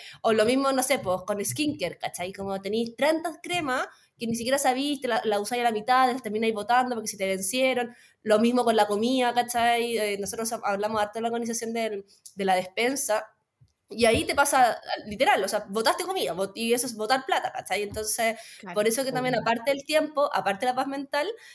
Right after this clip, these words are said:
Speaker 1: creo que lo importante de la organización es también que al final, sobre todo en periodos como estos, que está más difícil la cosa y está todo más caro, ahorráis plata porque no compráis de más. O no botáis comida, o no botáis
Speaker 3: Cien por ciento.
Speaker 1: producto, etcétera.
Speaker 2: Completamente.
Speaker 3: Sí,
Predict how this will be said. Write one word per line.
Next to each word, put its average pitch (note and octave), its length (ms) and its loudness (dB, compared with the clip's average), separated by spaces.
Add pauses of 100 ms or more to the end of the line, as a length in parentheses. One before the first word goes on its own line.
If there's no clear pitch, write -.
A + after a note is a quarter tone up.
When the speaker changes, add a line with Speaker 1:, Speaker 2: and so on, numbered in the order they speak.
(120)
Speaker 1:
creo G#3+ 160 0
que A3 80 0
lo A3+ 60 2
importante G#3 340 -2
de A3+ 40 -2
la A#3 60 -2
organización A3+ 340 -4
es C4+ 80 -12
también G#3+ 260 -4
que G#3+ 80 -6
al G#3+ 60 -8
final, G3+ 380 -4
sobre E3 220 -6
todo F#3+ 100 -6
en G#3 60 -10
periodos A3 280 -6
como A3+ 140 -10
estos, A3+ 200 -10
que G#3 60 -12
está - 180 -12
más G3 140 -8
difícil G3+ 340 -10
la A#3 120 -4
cosa C#4+ 320 0
y A3 40 -6
está F#3 180 -10
todo G#3 160 -4
más B3+ 120 -2
caro, D#4+ 320 -4 (360)
ahorráis G3+ 300 -2
plata A3 300 0
porque G#3 220 -6
no G3+ 120 -2
compráis F#3+ 340 -4
de E3 80 -8
más. - 520 -10 (280)
O A3 160 0
no G#3 100 0
botáis F#3 220 -2
comida, G3+ 320 0
o G3 40 0
no F#3+ 120 0
botáis F3+ 380 -2
Speaker 3:
Cien D#3 160 -8
por - 0 - (100)
ciento. F#3 240 -6
Speaker 1:
producto, - 120 -12
etcétera. - 340 -16 (400)
Speaker 2:
Completamente. G#3 800 -10
Speaker 3:
Sí, F3+ 160 -14